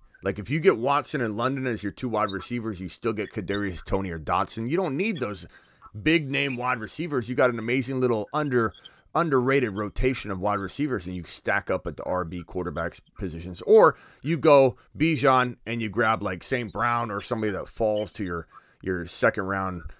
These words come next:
I probably won't in your, your league 'cause it's big. The two three turn, you probably won't see Saint Brown there. But Olave, if you get Bijan and Olave and potentially, like, I don't know if one of the big three quarterbacks falls, I still entertain that, but I'd more so like you to get Fields in round four or five.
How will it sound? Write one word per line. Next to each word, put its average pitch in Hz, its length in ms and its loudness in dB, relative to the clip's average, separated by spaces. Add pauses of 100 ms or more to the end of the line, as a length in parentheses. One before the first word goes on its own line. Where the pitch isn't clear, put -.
I 123 140 4
probably 165 480 8
won't 117 300 0
in 104 100 -6
your, 98 220 -2
your 95 180 -2
league 92 240 -4
'cause 85 160 -8
it's 78 160 -8
big. 82 400 -8 (300)
The - 60 -14
two 113 180 -4
three 101 200 -2
turn, 95 280 -2
you 90 60 -4
probably 101 260 4
won't 92 200 -4
see 95 160 -10
Saint 87 240 -4
Brown 87 180 -2
there. 85 100 -6
But 85 120 -4
Olave, 90 540 -2 (280)
if - 160 -8
you 160 140 0
get 147 300 6 (100)
Bijan 147 480 2
and 117 100 -4
Olave 117 640 2 (360)
and 95 440 -6
potentially, 107 600 -4
like, 85 360 -6 (300)
I 95 80 0
don't 101 100 0
know 104 60 0
if - 120 -6
one 104 120 0
of 92 40 -2
the 90 60 -4
big 87 220 -6
three 95 160 -6
quarterbacks 107 480 2
falls, 95 400 2
I 71 80 -2
still 90 340 -2 (140)
entertain 87 440 -4
that, 104 260 0
but 90 100 -4
I'd 82 100 -4
more 101 220 -4
so - 180 -2
like 90 240 -2
you 92 80 -4
to 85 60 -6
get 82 160 -8
Fields 107 400 -2
in 87 100 -4
round 82 220 -6
four 92 180 -2
or 80 60 -2
five. 98 420 0